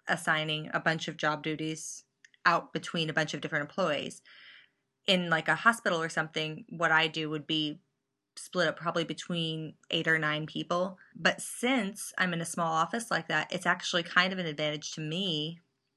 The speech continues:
because I'm a lot more indispensable than I would be in a bigger office. And I actually really like my current, uh, my current, I call it my survival job because I can't currently pay my bills on my acting jobs. But, um, I really like it,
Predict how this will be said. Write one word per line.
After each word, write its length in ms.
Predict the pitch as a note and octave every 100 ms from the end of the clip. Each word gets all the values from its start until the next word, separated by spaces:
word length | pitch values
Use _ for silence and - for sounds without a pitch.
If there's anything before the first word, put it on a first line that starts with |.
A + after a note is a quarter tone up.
| -
because 240 | E3+ E3+ E3
I'm 320 | D#3+ D#3+ D3+
a 80 | D#3
lot 220 | D#3 D3
more 180 | D#3+ -
indispensable 640 | D#3 D3+ - E3+ E3+ D#3+
than 140 | D#3 D3
I 60 | C#3+
would 140 | C#3+
be 420 | D3+ D3 D3 - -
in 400 | D#3+ D3+ D3+ -
a 60 | -
bigger 540 | D3+ D#3+ D#3 C#3+ - -
office. 640 | - - - F#3 - - -
And 200 | F#3 G3+
I 100 | A#3+
actually 300 | A#3 - G3
really 260 | F#3 F3
like 260 | D3+ D#3 F3+
my 120 | F#3
current, 400 | F#3 G#3+ A3 - _ _ _
uh, 360 | F#3 E3+ D#3+ -
my 120 | E3+
current, 300 | D#3+ F3 D#3 - _
I 80 | -
call 220 | - D#3
it 80 | D3+
my 100 | D3+
survival 420 | D3+ D3+ D3 D3+
job 320 | D3+ D#3 D3+ D3+
because 420 | D3+ - D#3 D3 -
I 80 | D#3
can't 300 | - D3+ -
currently 520 | E3 D#3 - D#3 D3+
pay 220 | - D#3
my 140 | C#3+
bills 260 | D#3 D#3 D#3
on 80 | D3+
my 100 | D3+
acting 420 | - C3+ - E3
jobs. 440 | E3+ F3+ F#3 - - - - - - - - _
But, 420 | - F3+ E3+ D#3 -
um, 200 | D#3 D3+
I 60 | F#3+
really 280 | G3 G3
like 260 | F3 D#3+ F3
it, 240 | D#3 -